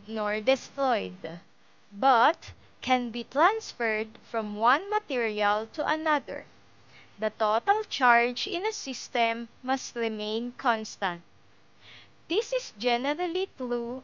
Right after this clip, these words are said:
in any charging process. There are different ways on how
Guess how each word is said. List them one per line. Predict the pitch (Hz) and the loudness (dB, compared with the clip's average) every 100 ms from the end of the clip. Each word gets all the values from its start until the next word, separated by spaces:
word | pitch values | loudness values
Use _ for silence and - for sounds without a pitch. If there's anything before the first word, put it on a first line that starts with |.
| - | -6
in | 285 247 | -6 -2
any | 214 202 254 | -4 -4 -6
charging | 254 - 196 196 254 262 | -8 -4 -4 -4 -8 -10
process. | 254 294 262 - - - - - - - - - - - - - - - - - - - - - - | -2 0 0 -4 -8 -10 -10 -10 -10 -14 -20 -20 -20 -20 -20 -20 -20 -20 -20 -20 -20 -20 -20 -20 0
There | 247 294 | 6 8
are | 339 349 330 247 | 6 2 0 -4
different | 359 453 494 453 415 294 | -4 -2 -2 0 -2 -2
ways | 262 240 240 247 | 0 0 -2 -6
on | - 277 | -4 -2
how | 247 254 320 | 0 4 4